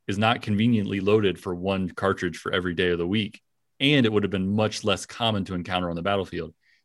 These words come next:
And that Henry quote is attributed to, like, five or six different places that you can find. So I've always kind of wondered, and this is total, I just complain about armchair history, but this is total armchair speculation.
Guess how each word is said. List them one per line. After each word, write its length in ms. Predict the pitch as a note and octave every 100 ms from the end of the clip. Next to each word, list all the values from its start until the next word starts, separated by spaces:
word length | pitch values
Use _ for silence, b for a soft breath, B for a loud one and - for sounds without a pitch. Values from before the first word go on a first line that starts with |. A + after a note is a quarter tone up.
| _ -
And 280 | C3+ D3
that 160 | A#2 G#2
Henry 340 | A2+ A#2 G#2+
quote 480 | - - C3 G#2 -
is 100 | G2
attributed 640 | F#2+ - C#3 A#2+ G2+ F#2 F2+
to, 120 | F#2+
like, 300 | F2+ F2 - _ -
five 240 | F#2 F#2+
or 80 | F#2+
six 240 | - G2+
different 320 | - F#2 F#2 E2+
places 500 | F#2 G2+ C3 B2+ B2
that 160 | G#2+
you 120 | A#2+
can 180 | A#2 G#2+
find. 460 | A2 A#2 A#2+ A#2+ A#2+ _ _ _ _ _ _ _
So 600 | - A#2 A#2 A2 G#2+ - _ _ -
I've 200 | B2 B2+
always 340 | B2 A#2+ A2
kind 220 | G#2+ G#2
of 260 | F#2 F2 F2+ _ _ _ -
wondered, 340 | G2+ G#2 F#2
and 120 | F#2+ A#2+
this 140 | A#2
is 100 | F2+
total, 280 | A2+ A2 G2
I 80 | F#2+
just 260 | G2 -
complain 320 | - F#2 F#2+
about 220 | F2+ E2+ F#2
armchair 340 | F2+ F#2 E2+
history, 280 | F#2 - E2
but 120 | E2
this 140 | G#2
is 120 | F2+ E2
total 280 | G2 F2+
armchair 400 | F2 E2+ - E2+
speculation. 680 | - E2+ E2 F2 F2+ E2+ E2